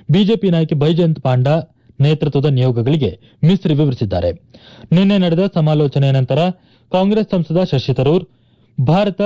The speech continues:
ಸಾವಿರದ ಒಂಬೈನೂರ ಎಂಬತ್ತೊಂಬತ್ತರಿಂದ ಗಡಿ ಆಚೆಯಿಂದ ಎದುರಿಸುತ್ತಿರುವ ಭಯಾನಕ ಭಯೋತ್ಪಾದನೆಯ ಬಗ್ಗೆ ಎಲ್ಲಾ ಬಾಹ್ಯ ಸಂಪಾದಕರಿಗೆ ತಿಳಿಸಿದೆ ಎಂದು ಹೇಳಿದ್ದಾರೆ. ಭಾರತದೊಂದಿಗೆ ನಿಖರವಾಗಿ ಏನು ನಡೆಯುತ್ತಿದೆ ಎಂದು,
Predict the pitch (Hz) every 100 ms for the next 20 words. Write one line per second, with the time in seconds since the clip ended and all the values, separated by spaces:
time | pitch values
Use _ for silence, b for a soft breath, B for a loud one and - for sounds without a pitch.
0 | 220 - 170 165 160 156 151 156 180 143
1 | 147 143 139 139 135 131 156 175 139 139
2 | 135 120 131 139 131 131 127 131 165 147
3 | 92 - B B B 135 185 220 214 196
4 | 143 160 160 151 143 147 139 131 135 175
5 | 117 120 139 175 208 151 131 143 190 180
6 | 135 127 120 120 143 156 92 - b -
7 | 165 190 175 123 120 160 95 85 - 135
8 | 110 107 101 90 - B B B B B
9 | 135 151 190 - 170 156 147 175 196 131
10 | 139 160 156 143 139 170 123 147 196 160
11 | 139 135 123 123 160 98 80